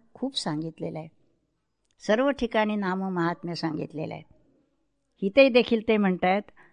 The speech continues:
"अति आदरे." पुन्हा अति आदरे शब्द आलेला आहे बघा.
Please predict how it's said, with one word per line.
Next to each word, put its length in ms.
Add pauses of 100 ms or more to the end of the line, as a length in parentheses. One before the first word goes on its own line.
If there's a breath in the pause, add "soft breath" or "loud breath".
(100)
"अति 360
आदरे." 580 (140)
पुन्हा 260
अति 220
आदरे 380
शब्द 240
आलेला 320
आहे 80
बघा. 240